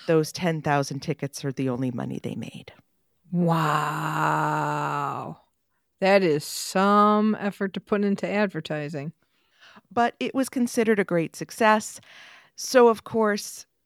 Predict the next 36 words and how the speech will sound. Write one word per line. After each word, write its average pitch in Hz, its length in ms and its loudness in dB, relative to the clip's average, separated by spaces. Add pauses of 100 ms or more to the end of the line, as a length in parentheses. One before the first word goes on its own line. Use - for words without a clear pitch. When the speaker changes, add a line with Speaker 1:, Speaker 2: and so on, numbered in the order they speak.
(140)
Speaker 1:
Pierre 165 260 -2
de 156 100 -6
Coubertin 156 600 -8
had 190 240 -10
some 247 240 2
lovely 403 380 6
things 180 300 0
to 170 120 -2
say 147 260 4
at 139 80 -2
the 151 80 -6
closing 139 400 -2
ceremonies. 131 800 -6 (640)
And 151 420 0
I 131 200 0
quote, - 560 0 (120)
"Winter 269 380 -2
sports 196 640 -2 (100)
are 165 160 -2
among 165 320 -4
the 160 100 -6
purest. - 760 -4 (500)
And 202 200 -2
that 254 200 4
is 262 160 -2
why 175 380 0
I 165 140 -2
was 180 240 -2
so 214 240 -2 (100)
eager 262 440 0
to - 180 -12
see 240 340 -2
them 165 240 -2
take 214 320 -4
their 190 160 -4
place - 640 -4